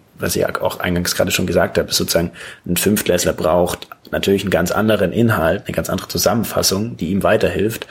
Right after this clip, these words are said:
als jetzt ein Zwölftklässler. Das heißt, für uns geht's halt gar nicht nur um diese Bundeslandebene, sondern viel stärker auch, was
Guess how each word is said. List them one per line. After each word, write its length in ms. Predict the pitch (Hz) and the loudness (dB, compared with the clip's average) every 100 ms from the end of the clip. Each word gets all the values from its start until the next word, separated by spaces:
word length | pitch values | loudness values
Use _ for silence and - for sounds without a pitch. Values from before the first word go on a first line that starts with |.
| - - | -18 -10
als 140 | - | -2
jetzt 160 | 180 - | 0 0
ein 60 | |
Zwölftklässler. 560 | - - 202 - - 85 | 2 4 2 0 -2 -2
Das 100 | 85 | -2
heißt, 160 | - - | -4 0
für 80 | |
uns 160 | 92 98 | 0 2
geht's 180 | 95 85 | 2 2
halt 140 | 82 - 62 - - - | 0 -4 -14 -16 -12 -2
gar 160 | - | 0
nicht 180 | 101 - | 0 0
nur 220 | 104 101 | 0 0
um 100 | 90 | 0
diese 180 | 92 85 | 0 -2
Bundeslandebene, 720 | 78 113 127 127 117 107 110 | 0 2 2 2 2 2 2
sondern 200 | 95 90 | 0 0
viel 120 | 87 98 | 0 0
stärker 280 | - - | 0 0
auch, 140 | 87 - | -2 0
was 320 | - 90 - | 0 0 -2